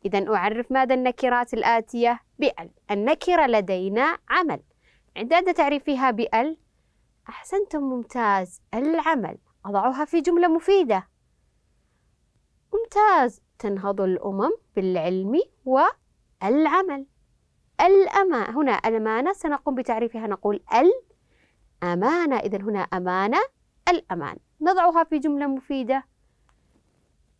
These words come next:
ممتاز، نقول من صفات المسلم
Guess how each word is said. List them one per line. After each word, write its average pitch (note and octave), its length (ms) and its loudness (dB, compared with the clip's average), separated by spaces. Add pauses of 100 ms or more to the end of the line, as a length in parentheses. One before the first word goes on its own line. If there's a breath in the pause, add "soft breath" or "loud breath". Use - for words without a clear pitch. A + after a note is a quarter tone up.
(300)
ممتاز، D#4 840 2
نقول C4+ 400 2
من G3 180 0
صفات D4 580 0
المسلم G#3 640 0